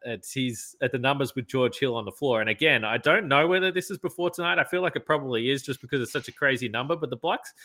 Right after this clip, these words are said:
Bucks are plus twenty-one point nine per hundred possessions with George Hill on the floor. If you look at the box score every single night, even in the close games, somehow Hill is just out there with a plus fifteen, a plus sixteen.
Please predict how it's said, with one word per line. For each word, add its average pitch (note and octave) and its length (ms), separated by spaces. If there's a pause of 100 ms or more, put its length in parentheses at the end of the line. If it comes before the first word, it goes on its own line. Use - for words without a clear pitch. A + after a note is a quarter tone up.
(300)
Bucks B3+ 180
are E3 60
plus D3 340
twenty-one F#3+ 520
point F#3 280
nine D3+ 320
per F3+ 240
hundred D3+ 220
possessions C#3+ 440
with C3+ 140
George D#3 340
Hill D#3 280
on C3+ 180
the A#2 80
floor. C3 400
If D3 140
you E3 80
look A#3 160
at B3 60
the G#3+ 60
box F3 260
score D3 260
every C3+ 260
single F3+ 300
night, C3+ 340 (400)
even A3+ 240
in B3 80
the G#3+ 100
close F#3 300
games, D#3 380
somehow G3 500
Hill D#3+ 320
is C3+ 100
just C3+ 220
out D3 220
there C3 100
with B2 140
a G2 40
plus - 340
fifteen, D3+ 500
a A#2+ 40
plus D#3 320
sixteen. D3+ 600